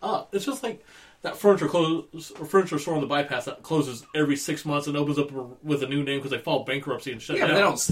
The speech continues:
Speaker 2: they don't
Speaker 1: It's the
Speaker 2: sequelize
Speaker 1: same,
Speaker 2: their name, though.
Speaker 1: but it's just Ghostbusters, different symbol.
Speaker 2: Yeah.
Speaker 1: You know,
Speaker 2: No,
Speaker 1: so
Speaker 2: I don't
Speaker 1: that's
Speaker 2: have
Speaker 1: the
Speaker 2: a
Speaker 1: way I
Speaker 2: problem
Speaker 1: look
Speaker 2: with
Speaker 1: at
Speaker 2: that.
Speaker 1: it.
Speaker 2: I'm just, you know, telling what I've heard on the internet.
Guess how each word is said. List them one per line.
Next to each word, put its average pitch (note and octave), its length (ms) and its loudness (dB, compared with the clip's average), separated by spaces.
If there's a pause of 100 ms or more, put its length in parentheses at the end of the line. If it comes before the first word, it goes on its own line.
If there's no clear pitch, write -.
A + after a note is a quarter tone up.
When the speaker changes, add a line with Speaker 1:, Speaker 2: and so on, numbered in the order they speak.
Speaker 2:
they E3+ 60 4
don't D#3 200 2
Speaker 1:
It's - 160 -4
the - 60 6
Speaker 2:
sequelize F3+ 460 10
Speaker 1:
same, D3 60 4
Speaker 2:
their D#3 140 6
name, C#3+ 360 2
though. A2 60 -6
Speaker 1:
but D#3 160 6
it's D3 140 4
just D3+ 200 0
Ghostbusters, D3+ 460 2
different C#3 200 -2
symbol. - 320 0 (280)
Speaker 2:
Yeah. G#3 360 8
Speaker 1:
You A#3 80 -2
know, A3 40 6
Speaker 2:
No, G#3+ 60 6
Speaker 1:
so G#3+ 60 10
Speaker 2:
I - 120 12
don't - 20 10
Speaker 1:
that's E4 100 12
Speaker 2:
have C4+ 80 12
Speaker 1:
the - 0 -
Speaker 2:
a A3+ 40 8
Speaker 1:
way G#3+ 60 6
I G3 40 8
Speaker 2:
problem C4 160 10
Speaker 1:
look F#3 80 4
Speaker 2:
with C#3+ 80 6
Speaker 1:
at A2+ 80 2
Speaker 2:
that. A#2+ 60 4
Speaker 1:
it. D#3+ 60 6
Speaker 2:
I'm - 60 0
just, B2 320 -6
you B2 140 -8 (160)
know, F#2 220 -10
telling G#2 300 -6 (100)
what A2+ 140 -10
I've G#2 100 -8
heard A2 160 -4
on A2 80 -6
the C#3 80 -6
internet. A2+ 320 -10